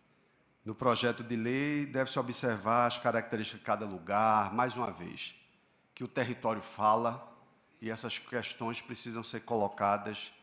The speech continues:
sob medida, né, de uma maneira geral.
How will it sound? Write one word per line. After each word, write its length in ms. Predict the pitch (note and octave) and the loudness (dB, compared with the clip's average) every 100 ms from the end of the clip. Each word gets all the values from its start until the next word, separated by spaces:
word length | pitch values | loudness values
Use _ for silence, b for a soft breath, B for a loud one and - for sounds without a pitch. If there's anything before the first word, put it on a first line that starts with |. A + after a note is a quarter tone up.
| _ | _
sob 320 | - - B2+ A#2+ | -12 -6 -4 -2
medida, 720 | A#2 F#2+ A2 A2 F2+ F2+ F#2+ - _ _ - | -4 -4 -4 -4 -6 -10 -12 -20 _ _ -14
né, 200 | F#2+ F#2 | -10 -8
de 120 | G2+ | -6
uma 180 | G#2 G2 | -4 -4
maneira 340 | F#2 F#2 G2+ - | -4 -4 -8 -8
geral. 420 | G#2 G2+ E2 | -6 -4 -4